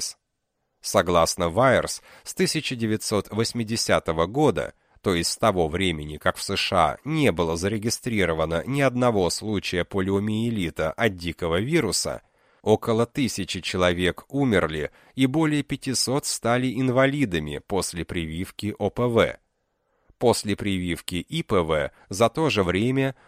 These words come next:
умерли более семьсот пятидесяти человек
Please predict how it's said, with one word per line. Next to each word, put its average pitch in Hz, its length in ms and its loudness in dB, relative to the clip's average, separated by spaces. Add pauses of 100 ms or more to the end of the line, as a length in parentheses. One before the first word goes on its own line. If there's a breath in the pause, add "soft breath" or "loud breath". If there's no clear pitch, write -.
умерли 147 520 2
более 131 400 2
семьсот - 480 -6
пятидесяти 95 640 -6
человек 135 680 -2